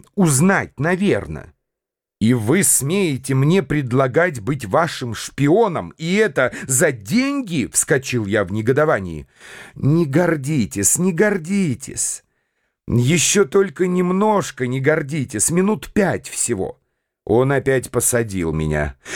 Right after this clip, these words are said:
Он, видимо, не боялся моих жестов и возгласов,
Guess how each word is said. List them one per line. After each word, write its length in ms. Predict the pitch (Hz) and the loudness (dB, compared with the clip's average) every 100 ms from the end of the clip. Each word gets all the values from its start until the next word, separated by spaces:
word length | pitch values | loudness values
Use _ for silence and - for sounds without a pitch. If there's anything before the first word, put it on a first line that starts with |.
| - | -2
Он, 240 | - 151 160 | 2 4 2
видимо, 420 | 143 170 156 160 | 0 0 0 2
не 140 | 160 | 0
боялся 600 | 160 175 175 180 131 - 123 | 2 2 2 0 0 -4 -4
моих 360 | 117 123 107 | -2 -2 -4
жестов 600 | 82 98 127 - 151 - | -4 0 0 0 -4 -4
и 100 | - | 0
возгласов, 720 | 143 156 101 82 85 85 98 | 2 2 0 -2 -2 -2 -4